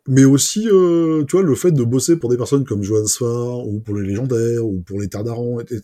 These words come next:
c'est vraiment sympa aussi. Le fait de pouvoir, euh, toucher comme ça des univers qui sont pas forcément les miens, mais de pouvoir, euh, ben, m'intégrer à ce truc-là, apprendre, comprendre comment c'est fait, euh, tu vois, comprendre pourquoi ce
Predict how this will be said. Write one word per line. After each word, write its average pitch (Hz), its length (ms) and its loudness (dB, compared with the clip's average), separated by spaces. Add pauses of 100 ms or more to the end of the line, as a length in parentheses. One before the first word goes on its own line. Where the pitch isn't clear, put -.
c'est - 180 -2
vraiment 160 220 2
sympa 160 360 0
aussi. 160 320 0 (140)
Le 120 140 0
fait 165 220 0
de 120 100 0
pouvoir, 131 500 0
euh, 113 40 0
toucher - 280 -4
comme 131 100 0
ça 135 100 -4
des 110 180 -4
univers 139 420 2
qui 117 80 -6
sont 101 140 -8
pas 139 100 -2
forcément 143 340 0
les 135 120 2
miens, 135 260 -2 (360)
mais 104 80 -6
de 98 80 -10
pouvoir, 117 560 -4
euh, 104 200 -2
ben, 98 260 -8
m'intégrer 139 640 2
à 110 100 0
ce - 140 -10
truc-là, 135 400 -4 (520)
apprendre, 143 680 0
comprendre 165 440 -2
comment 131 220 2
c'est 131 240 0
fait, 143 360 -4 (400)
euh, 107 180 -6
tu 139 120 0
vois, 139 100 2
comprendre 135 480 -4
pourquoi 123 340 -4
ce 120 100 -4